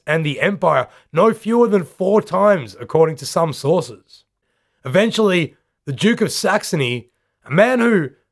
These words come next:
really loved hunting birds and so was named Henry the Fowler, and whose lands comprised pretty much everything to the east of the lowlands, was able to gather enough power to be elected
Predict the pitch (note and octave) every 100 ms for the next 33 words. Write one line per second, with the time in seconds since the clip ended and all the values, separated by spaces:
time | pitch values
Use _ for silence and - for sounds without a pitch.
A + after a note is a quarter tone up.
0 | _ C#3 G#3+ A#3+ F3 D3+ F3 G3 C3+ -
1 | - F3+ G3 F3+ A2 B2+ D3+ F3+ A#2 G2
2 | - _ C3+ C#3+ F#3+ F3+ C#3+ E3+ F3+ F3
3 | A#2 - _ - E3 A3+ A3+ G#3+ C#3 D3
4 | - - E3+ F3+ B2 F2 - _ _ _
5 | _ D3+ E3+ G3 D#3+ F3+ A3 A3+ - G3
6 | D3 F#3 F3 F#3+ E3+ - _ _ _ _
7 | C4 C4 B3 A#3 A#3+ - - F#3 G#3 A3+
8 | G#3 G#3 F#3 G3+ F3 E3+ - G3+ F#3+ -
9 | - D#3 C#3 C3 F3 F3+ D3 A#2 A#2 B2
10 | - _ _ _ _ _ E3 D#3+ F#3 G#3+
11 | A#3 A3+ D3 D#3 F3+ G3 D#3 D#3 E3+ G3
12 | - - D#3 F3+ F3 D3+ D3+ D#3 C#3 D#3+
13 | - E3